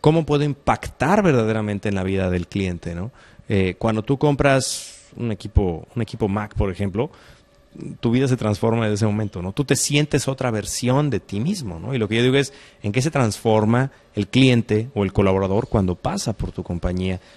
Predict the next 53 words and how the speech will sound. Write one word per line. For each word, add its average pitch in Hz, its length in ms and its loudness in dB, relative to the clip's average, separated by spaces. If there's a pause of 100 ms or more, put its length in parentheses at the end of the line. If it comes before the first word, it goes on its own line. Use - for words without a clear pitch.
(100)
Y 120 100 4
en 139 100 6
ese 170 240 2
momento 143 640 4 (100)
hay 127 160 2
una 131 120 2
razón 113 440 -2
detrás, 104 500 -4
¿no? 110 200 -6
Y 113 100 2
hay 123 140 6
una 135 120 6
inspiración 120 640 4
para 107 180 2
ir 110 60 4
a 104 40 2
trabajar 104 240 2
todos 113 160 4
los 123 100 4
días. 113 260 -2 (280)
Y, - 40 0
y 131 40 4
la 139 60 6
inspiración 135 320 2
sale 196 200 4
de 139 80 2
cada 151 180 4
persona. 135 340 2
Tú 165 120 6
lo 208 120 8
que 185 120 2
haces 180 180 2
es 160 180 4 (320)
verdaderamente 135 560 4
decir, 113 340 2
"¿Qué 156 180 4
hace 151 200 -2
diferente 107 380 0
esta 98 160 -4
compañía? 98 520 4 (480)
¿Qué 156 140 6
vamos 156 240 4
a 123 60 -2
transformar? 107 580 2
¿En 110 140 4
qué 160 220 6
vamos 160 340 2
a 113 40 2
hacer 117 220 2
una 113 220 0
voz?". 98 460 -2
Muchas 123 260 2
compañías 110 760 0